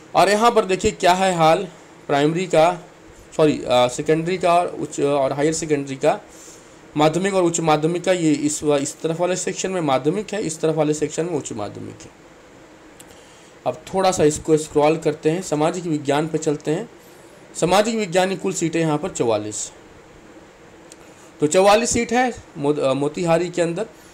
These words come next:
सीट ठीक ठाक है, मतलब अगर आप, अ, अप्लाई करने वाले हैं, एलिजिबल हैं, आपके पास एसटीईटी दो हज़ार बारह का सर्टिफिकेट है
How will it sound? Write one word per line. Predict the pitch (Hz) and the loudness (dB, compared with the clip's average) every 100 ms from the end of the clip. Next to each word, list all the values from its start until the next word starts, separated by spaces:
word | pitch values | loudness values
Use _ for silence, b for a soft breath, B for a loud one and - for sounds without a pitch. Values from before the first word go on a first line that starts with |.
| B | B
सीट | - 226 - | -4 -2 -2
ठीक | 190 - | -6 0
ठाक | 139 120 | 0 2
है, | 113 | -4
मतलब | 127 151 175 | -6 -4 -2
अगर | 170 175 | 0 2
आप, | 175 170 | 0 0
अ, | 165 156 151 147 143 135 - | 4 8 8 8 4 0 -12
अप्लाई | 92 - 117 135 156 | -14 -14 -4 0 0
करने | 160 160 156 | 0 -2 0
वाले | 156 151 | 2 2
हैं, | 160 180 190 | 0 -2 -4
एलिजिबल | 127 127 160 180 180 | -6 -4 -2 0 0
हैं, | 208 B B B B B - - | -6 B B B B B -20 0
आपके | 151 - 220 | 2 4 4
पास | 220 208 | 4 4
एसटीईटी | 190 - 196 190 175 185 | 2 -2 -4 -4 -4 -2
दो | 165 | -2
हज़ार | 151 151 | 0 0
बारह | 139 139 135 | 2 2 0
का | 139 | -2
सर्टिफिकेट | 135 135 147 170 170 190 185 | -6 -8 -8 -8 -6 -6 -4
है | 196 208 | -6 -6